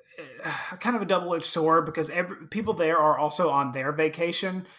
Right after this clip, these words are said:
You know, they came there because they want to play that game or they want to have the ideal experience. So, like, on one hand, you shouldn't demand that they, you know, stop playing with their friends to, to talk to you. But as somebody who, you know,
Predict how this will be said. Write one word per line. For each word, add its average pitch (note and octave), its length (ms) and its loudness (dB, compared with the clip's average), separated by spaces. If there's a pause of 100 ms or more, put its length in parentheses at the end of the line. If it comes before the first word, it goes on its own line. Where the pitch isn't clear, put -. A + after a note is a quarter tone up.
(120)
You D3+ 120 -2
know, D3+ 200 2
they C#3 140 0
came D3 240 -6
there C#3+ 120 -2
because D3+ 280 -8
they C3 120 -4
want B2+ 320 -4
to D3+ 80 -6
play D3+ 220 -2
that D3 220 -2
game D3+ 380 -2
or B2+ 80 -6
they B2+ 120 -8
want C3 260 -4
to D3 60 -12
have C#3+ 220 -4
the C#3 120 -6
ideal C#3+ 360 -4
experience. E3 560 -10
So, C#3+ 200 -2
like, C3 180 -6
on C#3 120 -6
one F3 160 -6
hand, D#3 300 -4
you C3 80 -6
shouldn't C3+ 680 -8 (360)
demand C3+ 720 0
that C#3 180 0
they, C#3 600 0
you C#3 120 -4
know, C3 140 -2
stop B2+ 420 -2
playing C#3+ 240 -6
with C3+ 120 -4
their C#3 120 0
friends D3 480 -4
to, D3+ 200 -8 (120)
to E3+ 120 -4
talk D#3+ 320 2
to E3 100 -10
you. D#3 260 -4 (500)
But D3 140 2
as C#3 180 -2
somebody D3+ 380 0
who, C3+ 640 -6
you D#3 120 -4
know, B2 260 -6